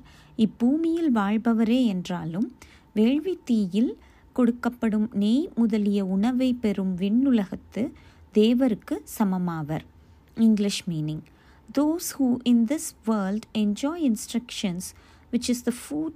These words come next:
of the ear, are equal to the gods who enjoy the food of sacrifices. குறள் நானூற்றி பதினான்கு. "கற்றிலன் ஆயினும் கேட்க அஃதொருவருக்கு ஒர்க்கத்தின் ஊற்றான் துணை."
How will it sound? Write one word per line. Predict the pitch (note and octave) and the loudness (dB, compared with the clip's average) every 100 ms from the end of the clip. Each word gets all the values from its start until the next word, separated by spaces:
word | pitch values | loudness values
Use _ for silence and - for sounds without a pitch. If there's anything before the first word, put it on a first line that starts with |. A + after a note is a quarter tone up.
| - | -4
of | A3+ A#3 - | -4 -4 -2
the | C4 | 0
ear, | F#3 G3+ D#3+ G3 - - - - | 0 -2 -2 -6 -10 -20 -20 -8
are | A3 G#3 G#3 - | -4 -2 -4 -4
equal | A#3+ B3+ - D4+ | -2 -2 -4 -6
to | D4+ D4+ | -4 -6
the | A3+ F#3 | -4 -4
gods | - A3 F#3 A#3+ - - A#3 | -4 -4 -2 -6 -10 -12 -4
who | A#3 G#3 | -4 -2
enjoy | A3 G3+ F#3+ A3+ A#3+ D4 | -2 -2 -2 -4 -2 -4
the | C4 - | -6 -6
food | B3 B3 A#3+ | -2 -2 0
of | A3 - - | -4 -6 -8
sacrifices. | F3+ - F3 E3+ D3+ D3+ - - - - - _ | -8 -6 -8 -6 -8 -8 -8 -10 -12 -16 -20 _
குறள் | D4+ D4+ F4 C4+ | -8 -6 -2 -2
நானூற்றி | A3+ C4+ D4 D4 E4+ F4+ | 0 0 -2 -4 -8 -4
பதினான்கு. | A3+ G3 G3+ F#3+ E3 D#3 D#3+ - - - _ _ | -2 0 -2 -2 -6 -8 -10 -12 -20 -20 _ _
"கற்றிலன் | - B3 A#3+ - E4+ D4+ E4 | -2 -2 -2 -2 0 2 0
ஆயினும் | D#4 A3 A#3+ A#3+ B3 E4+ - | 0 0 2 2 2 -2 -6
கேட்க | - A#3 B3 - B3+ D4 - | -2 0 0 -2 -4 -4 -4
அஃதொருவருக்கு | A3+ A#3+ - D4 A#3+ G3 F#3 F3+ - C4 - - - - _ | -8 -8 0 2 2 0 -4 -8 -4 -4 -4 -16 -20 -20 _
ஒர்க்கத்தின் | - A#3+ - F4 - - D4 E4+ | 0 0 0 -6 -4 -2 0 2
ஊற்றான் | A#3 A#3+ - B3 A#3 | 2 2 0 2 2
துணை." | B3+ G3 E3 | 2 0 -2